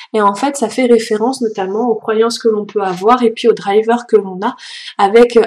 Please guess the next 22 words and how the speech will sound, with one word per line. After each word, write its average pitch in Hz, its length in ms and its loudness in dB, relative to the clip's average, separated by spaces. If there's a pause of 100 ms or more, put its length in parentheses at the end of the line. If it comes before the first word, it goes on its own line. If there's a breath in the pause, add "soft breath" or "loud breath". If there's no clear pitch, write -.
un 214 180 2
ego 226 340 4
mental 220 460 2
qui 226 160 -2
va 233 140 2
chercher 240 540 2
à 214 120 2
nous 214 160 -2
faire 220 320 -2
rester 202 320 -2
dans 214 180 0
une 190 220 -6
forme, 220 400 0 (100)
euh, 190 40 -8 (220)
inverse 190 580 -4
de 196 80 -2
celle 220 580 0
dans 185 200 -8
laquelle 175 360 -2 (460 loud breath)
on 208 180 4
veut 226 380 4
aller. 185 400 -2